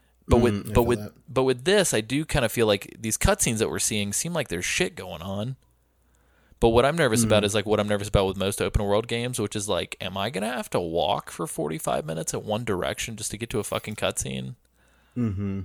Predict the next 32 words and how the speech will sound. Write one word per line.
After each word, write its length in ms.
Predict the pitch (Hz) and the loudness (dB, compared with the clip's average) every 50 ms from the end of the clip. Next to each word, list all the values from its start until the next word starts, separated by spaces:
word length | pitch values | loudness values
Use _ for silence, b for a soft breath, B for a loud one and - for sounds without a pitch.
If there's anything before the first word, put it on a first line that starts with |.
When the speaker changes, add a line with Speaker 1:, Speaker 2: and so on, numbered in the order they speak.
| 90 _ _ _ _ _ _ _ _ _ _ _ _ _ _ _ _ _ _ _ _ _ _ _ _ _ _ _ - - B B B B B B B B | -10 _ _ _ _ _ _ _ _ _ _ _ _ _ _ _ _ _ _ _ _ _ _ _ _ _ _ _ -20 -20 B B B B B B B B
Speaker 1:
So 160 | - - 104 | -6 -4 -2
Speaker 2:
Yeah, 60 | 98 | -2
Speaker 1:
I, 20 | - | -4
Speaker 2:
it's 260 | - 95 107 104 104 | -4 -6 -4 -4 -4
Speaker 1:
I, 40 | 107 | -2
Speaker 2:
gonna 120 | 107 104 | -2 -2
Speaker 1:
I 40 | 101 | -2
don't 140 | 98 95 95 | -2 -4 -4
Speaker 2:
be, 60 | 95 | -4
Speaker 1:
know. 60 | 98 104 | -6 -8
Speaker 2:
it's 180 | 101 - - | -8 -8 -6
gonna 160 | - 117 113 | -4 -4 -4
be 140 | 110 110 104 | -2 -4 -4
interesting 500 | - - 104 101 104 101 - - 98 98 | -6 -6 -8 -8 -8 -10 -10 -10 -8 -8
to 80 | 98 95 | -10 -10
find 320 | - - 98 98 101 101 | -12 -14 -14 -12 -10 -10
out. 160 | 101 101 - | -10 -10 -10
I'm, 140 | 107 110 113 | -8 -6 -4
I'm 220 | 117 139 147 151 156 | -2 -2 0 0 0
afraid 300 | 156 151 - 180 170 127 | -2 -2 -2 -2 -2 0
of 60 | 104 | -2
that 200 | 101 98 95 101 | -2 -4 -6 -4
too. 300 | - 120 104 95 95 - B B B B B B B B B | -2 -2 -2 -2 -2 -6 B B B B B B B B B
It's 160 | 117 113 113 | 0 0 2
just 180 | 120 - - | 0 0 2
like 180 | 120 110 104 - | 2 2 0 0
it, 240 | - 117 113 110 - | 0 0 0 0 0
it's, 400 | - 117 110 110 - - - - 117 | -2 -2 -2 0 0 -2 -2 -2 -4
it 80 | 113 | -4
doesn't 280 | 104 120 113 117 110 104 | -2 -2 -2 -2 -4 -4
feel. 540 | - 117 110 107 107 107 101 98 90 - - | -4 -4 -4 -4 -4 -4 -4 -6 -6 -8 -10
It, 200 | 76 - - - | -10 -12 -12 -12